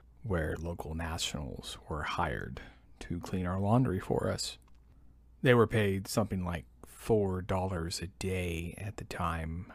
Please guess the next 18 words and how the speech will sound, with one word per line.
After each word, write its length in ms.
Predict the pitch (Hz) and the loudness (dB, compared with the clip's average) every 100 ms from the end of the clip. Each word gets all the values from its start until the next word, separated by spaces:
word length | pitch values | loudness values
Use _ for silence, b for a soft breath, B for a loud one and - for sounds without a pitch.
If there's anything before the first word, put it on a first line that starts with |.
| - | -6
I 240 | 90 85 - | -4 -4 -6
think, 400 | 95 85 87 - b b b b b b b b b - | -4 -4 -4 -8 b b b b b b b b b 8
which 480 | 147 143 - - - B B B B - - | 12 12 10 0 -4 B B B B -20 -4
is 280 | - 120 95 | 4 4 6
nothing 500 | 110 113 107 95 82 | 8 8 6 0 0
in 140 | 90 | -2
America, 680 | 85 92 98 87 - 76 92 - - - | -2 2 2 0 -2 -6 -8 -12 -20 -6
but 240 | 87 78 - - - - | -4 -4 -8 -20 -20 -8
in 240 | 104 95 | -4 -2
the 160 | 90 85 | -2 -4
ruined 460 | 90 104 98 87 | 0 0 0 -2
economy 720 | 85 - 90 95 90 85 78 - - | -4 -2 0 0 -2 -4 -8 -10 -10
of 500 | 98 87 78 76 - | -8 -6 -6 -10 -4
wartime 520 | 104 101 95 90 87 | 4 4 4 -2 -4
Iraq, 580 | 82 85 98 101 87 - | -4 0 4 4 2 -4
it 80 | 85 | -8
was 340 | 78 80 - - | -8 -8 -10 -4
everything. 500 | 98 95 85 73 | 0 0 -2 -4